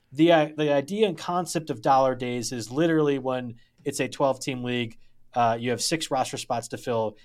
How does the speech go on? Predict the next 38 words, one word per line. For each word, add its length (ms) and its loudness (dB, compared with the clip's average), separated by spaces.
and 80 -8
you 80 -4
have 160 0
seven 320 0
dollars. 420 -10
So 160 0
what 220 4
are 40 2
you 160 4
doing 500 0
with 160 -4
those 180 -4
last 260 -2
ones? 140 -8
You're 100 -8
spending 320 -8
one 180 2
on 120 -2
most 160 0
of 80 -12
them, 100 -8
maybe 160 -8
two 160 -10
on 80 -8
the 60 -4
other 100 -4
one. 220 -6
How 180 6
do 60 4
you 80 -2
navigate 560 0
that? 200 0
What's 200 -2
the 100 -14
strategy? 520 -2
Again, 280 2
if 160 -4
you're 300 -2